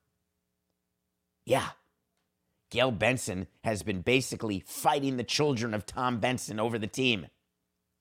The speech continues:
It's insanity.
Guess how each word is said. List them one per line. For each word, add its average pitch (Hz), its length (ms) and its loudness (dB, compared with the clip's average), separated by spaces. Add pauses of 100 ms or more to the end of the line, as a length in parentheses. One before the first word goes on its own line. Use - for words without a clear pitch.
(1800)
It's - 260 -20
insanity. - 800 -4